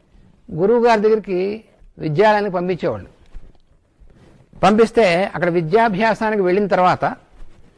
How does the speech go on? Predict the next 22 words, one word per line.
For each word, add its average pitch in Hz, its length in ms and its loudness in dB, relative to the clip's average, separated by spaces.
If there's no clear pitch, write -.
ఈ 185 100 4
వచ్చినటువంటి 208 520 2
పిల్లలు 202 280 0
బ్రాహ్మణ 196 520 -2
వర్ణానికి 202 460 -2
సంబంధించినటువంటి 190 720 -4
పిల్ల, 175 400 -2
వైశ్య 180 500 -6
సంబంధించిన 185 400 -4
పిల్ల, 180 440 -4
క్షత్రియ 180 540 -4
వర్ణానికి 180 280 -4
సంబంధించిన 175 300 -4
పిల్ల, 175 520 -4
శూద్రవర్ణానికి 185 560 0
సంబంధించి 175 360 -6
అలాంటి 160 520 -4
వివక్ష 170 360 -6
అసలు 151 180 -6
అక్కడ 143 160 -8
లేనే 139 260 -4
లేదు. 95 180 -10